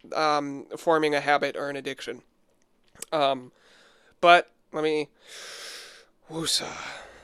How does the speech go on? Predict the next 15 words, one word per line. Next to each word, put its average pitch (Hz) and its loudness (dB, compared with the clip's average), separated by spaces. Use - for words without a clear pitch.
Okay. 139 -10
I'll 143 -4
reel 143 -2
myself 175 -4
back 190 -4
a 196 -10
little 165 -6
bit 156 -6
and 139 -8
try 139 -2
to 147 -4
say, 151 -4
"Yes, 143 -6
I 185 -4
can." 180 -6